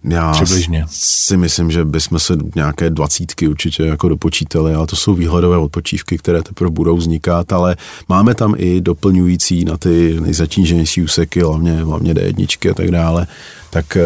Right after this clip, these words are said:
Speaker 1: je chceme dobudovávat i tam.
Speaker 2: Co třeba workoutové hřiště pro řidiče, kteří se po dlouhé cestě chtějí protáhnout, zacvičit si a podobně? Prostě taková malá tělocvična.
Speaker 1: Hmm, taky máme, taky máme.
Speaker 2: Máte?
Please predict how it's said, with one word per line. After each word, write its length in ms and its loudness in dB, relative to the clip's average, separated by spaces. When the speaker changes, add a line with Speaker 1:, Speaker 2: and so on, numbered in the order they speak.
Speaker 1:
je 100 0
chceme 260 2
dobudovávat 640 2
i 80 0
tam. 340 -2
Speaker 2:
Co 140 -2
třeba 260 0
workoutové 600 0
hřiště 460 -4
pro 180 2
řidiče, 500 2
kteří 220 -4
se 140 -2
po 140 0
dlouhé 260 0
cestě 320 -4
chtějí 180 0
protáhnout, 720 0
zacvičit 460 -2
si 120 0
a 60 2
podobně? 460 0
Prostě 220 -2
taková 220 2
malá 260 4
tělocvična. 540 -2
Speaker 1:
Hmm, 200 2
taky 220 -4
máme, 280 0
taky 260 -4
máme. 300 2
Speaker 2:
Máte? 300 4